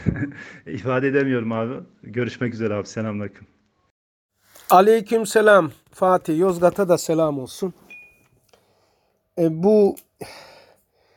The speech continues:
Speaker 2: çok mühim gördüğüm için sesli bir şey vereyim sana. Kayıt yapayım. Şu. Yüz yirmi beşinci sayfada, Barla'da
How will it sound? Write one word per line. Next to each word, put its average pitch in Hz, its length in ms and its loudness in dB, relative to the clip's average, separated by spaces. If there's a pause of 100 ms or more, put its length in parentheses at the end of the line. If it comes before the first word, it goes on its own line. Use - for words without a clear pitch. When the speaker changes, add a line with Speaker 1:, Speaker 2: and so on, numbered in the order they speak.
(580)
Speaker 2:
çok 208 280 2
mühim 190 320 4
gördüğüm 175 420 4
için 151 180 -4
sesli - 440 -6
bir 156 80 -4
şey 151 280 -4
vereyim 120 280 -6
sana. 156 400 -10 (760)
Kayıt 143 420 2 (180)
yapayım. 143 640 -6 (2500)
Şu. - 380 2 (1900)
Yüz 202 280 2
yirmi 214 220 2
beşinci 202 500 2
sayfada, 180 680 2 (280)
Barla'da 165 640 2